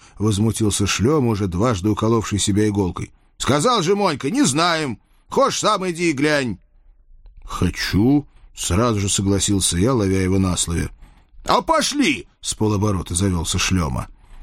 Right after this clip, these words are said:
Моня попытался возразить, и мне пришлось положить ладонь на рукоять шашки. В определённом смысле с Моней всё было попроще. Он интеллигент,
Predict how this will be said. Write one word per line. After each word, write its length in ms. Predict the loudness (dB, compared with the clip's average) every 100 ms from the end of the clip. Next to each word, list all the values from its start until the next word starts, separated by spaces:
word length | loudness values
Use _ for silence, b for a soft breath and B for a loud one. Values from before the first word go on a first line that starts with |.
| b b
Моня 400 | 0 2 2 0
попытался 540 | -2 -4 -2 0 0 0
возразить, 760 | 0 0 0 2 2 2 -2 B B B B B
и 140 | 2
мне 180 | 2 2
пришлось 460 | 0 0 0 0
положить 580 | 0 0 2 2 -2 -2
ладонь 400 | -2 0 2 2
на 140 | 2 0
рукоять 460 | 0 -2 -2 -2
шашки. 640 | -2 -2 -4 -6 -6 -8 -8 -14 _ _ _ _ _ _ _ _ _ -2
В 100 | 0
определённом 520 | 0 2 2 2 0
смысле 400 | 0 -2 0 0
с 120 | 0
Моней 340 | 0 2 2 0
всё 200 | 0 0
было 180 | 0
попроще. 680 | 0 -2 -2 -2 -4 -4 0 2
Он 80 |
интеллигент, 840 | 2 0 -4 0 0 0 -2 -6